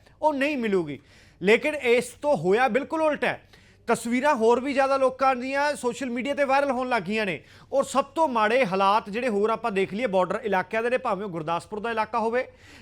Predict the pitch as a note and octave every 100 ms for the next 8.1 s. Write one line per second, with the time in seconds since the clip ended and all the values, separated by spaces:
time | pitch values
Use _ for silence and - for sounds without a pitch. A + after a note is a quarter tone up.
0 | - G3 B3 C#4 C4+ C4 C4 G#3+ A#3 D4
1 | D4+ B3+ A3+ B3 B3 B3 G#3+ A3 A#3 A#3
2 | A3 G#3 F#3 E3+ E3+ D3+ B2 - - -
3 | A#3 A3+ C#4 C#4+ C#4+ - C#4+ C4 C#4+ A#3
4 | F#3+ B3+ D#4 D4 G3+ G#3+ A#3+ C4+ B3+ A#3+
5 | C4 B3+ A#3+ B3 C4 A#3+ A#3 B3 A3+ B3
6 | B3+ C4+ G#3 F#3+ - B3+ B3 A3 A3 A#3
7 | B3+ A3 G3 G3 G3 D#3+ E3+ E3 D#3+ D3
8 | B2+